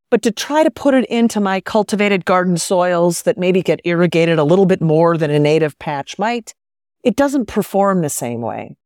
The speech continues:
I would rather have a cultivar of that native Monarda, or bee balm as it's affectionately called, its common name. I would rather have the short, stout,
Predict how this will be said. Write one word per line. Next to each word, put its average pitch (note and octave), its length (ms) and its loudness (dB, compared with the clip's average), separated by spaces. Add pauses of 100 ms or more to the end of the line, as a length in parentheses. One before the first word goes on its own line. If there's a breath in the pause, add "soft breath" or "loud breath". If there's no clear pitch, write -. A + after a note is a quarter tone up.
(200)
I C#4 160 0
would C4 220 2
rather D3 320 0
have C#3 540 0 (320)
a E3 100 -2
cultivar D3+ 800 0 (120)
of C#3+ 160 -4
that C3 200 0
native C3+ 400 0
Monarda, B2 640 -2 (240)
or D3+ 180 0
bee D#3 220 2
balm A#2+ 340 -2
as C#3 140 -8
it's A2+ 140 -10
affectionately A2+ 560 -8
called, G2 420 -4
its - 160 -12
common A2 320 -6
name. G2 260 -8 (720)
I G#3+ 140 0
would A3+ 140 -2
rather D3+ 260 -4
have C#3 240 0
the C3+ 100 -4
short, - 460 -2
stout, F#3+ 440 -2